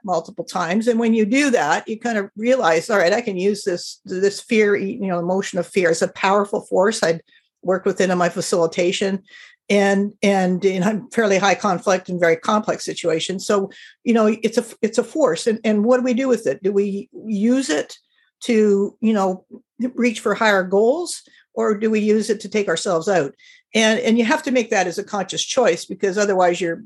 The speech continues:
body's biology will just look after the <laughs> decision for you and take you down the path of, un-, you know, mental illness.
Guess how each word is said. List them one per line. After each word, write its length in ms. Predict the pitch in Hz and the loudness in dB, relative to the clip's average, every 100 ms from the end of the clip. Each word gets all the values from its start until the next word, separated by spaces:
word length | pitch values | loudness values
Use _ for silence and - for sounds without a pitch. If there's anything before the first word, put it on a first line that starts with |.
| - | -10
body's 520 | 190 196 190 175 - | 0 2 2 -2 -4
biology 640 | - 165 175 196 196 175 165 | -4 0 2 2 0 -4 -4
will 140 | 175 | -4
just 180 | 180 208 | -4 -6
look 140 | 196 | -2
after 260 | 170 165 202 | 0 0 0
the 120 | 220 | 2
<laughs> 0 | |
decision 560 | 247 - 359 - 320 277 | 2 2 0 2 0 0
for 240 | 339 403 | 0 2
you 360 | 403 - 349 - | 0 0 -4 0
and 240 | 302 247 - - - | -2 -4 -14 -20 -4
take 240 | - 294 | -4 -2
you 60 | 262 | -2
down 240 | 247 226 | 0 0
the 80 | 214 | -2
path 360 | 277 214 208 208 | 0 0 0 -2
of, 220 | 190 208 | -8 -4
un-, 200 | 208 208 - | -4 -4 -2
you 120 | 208 | -2
know, 300 | 185 175 - | 0 -2 -2
mental 360 | 202 190 175 180 | -6 -4 -4 -2
illness. 400 | 190 180 - | -2 -4 -6